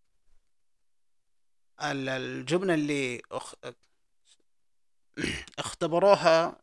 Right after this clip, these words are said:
آه، تقنيين، آه، طعام من the Z H A W، آه، مجموعة، آه، هذه مجموعة بحث في الطعام، وطلعوا ف-، معاهم، آه، هذه النتيجة.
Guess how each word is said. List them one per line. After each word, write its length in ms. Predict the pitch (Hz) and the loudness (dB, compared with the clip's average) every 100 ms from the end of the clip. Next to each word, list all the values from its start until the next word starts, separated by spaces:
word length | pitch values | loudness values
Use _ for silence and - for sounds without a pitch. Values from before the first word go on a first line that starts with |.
| - | -10
آه، 180 | 131 | -6
تقنيين، 760 | 135 - 160 156 175 175 156 135 | -6 -4 -2 0 2 2 0 -2
آه، 180 | 139 131 | -4 -4
طعام 580 | - 135 131 160 196 214 _ _ _ _ _ _ | -2 0 4 4 2 -2 _ _ _ _ _ _
من 300 | 143 147 139 | -4 -4 -2
the 640 | 139 131 123 113 76 50 _ _ _ _ 135 | -2 0 -2 -4 -8 -18 _ _ _ _ -8
Z 280 | 135 170 170 | 2 2 4
H 120 | - 156 | 0 0
A 120 | 156 | 0
W، 380 | 156 160 165 180 226 - _ _ _ _ _ _ _ _ _ _ _ | 0 2 4 2 2 -8 _ _ _ _ _ _ _ _ _ _ _
آه، 220 | 135 127 | -6 -4
مجموعة، 580 | 127 139 147 170 123 139 - | -4 -4 2 2 2 -4 -4
آه، 160 | 135 131 | -4 -2
هذه 200 | 147 147 | -2 -4
مجموعة 340 | 139 160 131 - | -2 -2 -2 0
بحث 240 | 160 - | -2 -2
في 80 | - | -10
الطعام، 480 | 147 - 120 147 185 - - - - _ _ _ _ _ _ | -16 -8 -4 -2 -4 -8 -16 -18 -20 _ _ _ _ _ _
وطلعوا 580 | - 147 151 208 214 180 | -12 -8 -2 0 4 2
ف-، 160 | 170 - | 2 -2
معاهم، 480 | 160 185 196 196 151 | 2 2 2 -2 -6
آه، 500 | 151 143 143 - 175 | -4 -4 -4 0 0
هذه 120 | 165 | 0
النتيجة. 640 | 156 147 151 147 165 220 | -2 -4 -6 -4 -4 -6